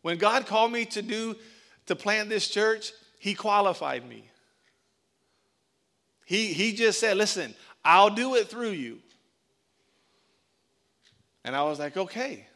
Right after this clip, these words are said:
then, then I'll do it." And here we are. Look at Exodus chapter four. This is Moses again, and Moses is pleading with the Lord, "Lord, I'm not very good with words. I never have been. I'm not now.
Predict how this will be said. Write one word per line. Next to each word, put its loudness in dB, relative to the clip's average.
then, -6
then -2
I'll 0
do -4
it." -8
And -6
here 6
we 0
are. -4
Look 2
at 4
Exodus -2
chapter 0
four. 2
This -8
is -6
Moses 2
again, -2
and -6
Moses 4
is -6
pleading -2
with 2
the -2
Lord, 2
"Lord, -2
I'm 2
not 0
very 0
good -2
with -2
words. -6
I -2
never 2
have 2
been. 0
I'm -2
not 0
now. 0